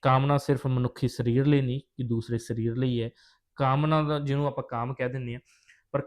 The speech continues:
ਕਾਮ ਜਿਹੜਾ ਹੈ, ਇਹ ਕਿਸੇ ਵੀ ਵਸਤੂ ਲਈ ਵੀ ਹੋ ਸਕਦਾ, ਧੀ ਪੁੱਤ ਦੀ ਪ੍ਰਾਪਤੀ ਲਈ ਵੀ ਹੋ ਸਕਦਾ, ਜਾਂ, ਅਹ, ਮੈਨੂੰ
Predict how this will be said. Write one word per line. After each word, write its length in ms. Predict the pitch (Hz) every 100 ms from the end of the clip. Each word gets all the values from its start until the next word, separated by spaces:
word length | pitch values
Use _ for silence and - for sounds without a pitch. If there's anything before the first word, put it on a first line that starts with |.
| -
ਕਾਮ 360 | 139 135 170 170
ਜਿਹੜਾ 300 | 151 151 156
ਹੈ, 180 | 135
ਇਹ 120 | 139 151
ਕਿਸੇ 340 | 156 147 160
ਵੀ 140 | 156
ਵਸਤੂ 380 | 147 117 - 131
ਲਈ 140 | 127 127
ਵੀ 100 | 131
ਹੋ 120 | 123
ਸਕਦਾ, 360 | - 120 113
ਧੀ 240 | 120 139 117
ਪੁੱਤ 280 | - 120 113
ਦੀ 120 | 113
ਪ੍ਰਾਪਤੀ 440 | 113 104 - -
ਲਈ 120 | 123
ਵੀ 120 | 120 120
ਹੋ 140 | 117
ਸਕਦਾ, 540 | - 110 107 104 107 - _ _ _ -
ਜਾਂ, 340 | 110 104 107 104 - _ - _ -
ਅਹ, 220 | 101 101
ਮੈਨੂੰ 760 | 104 117 131 131 127 120 107 107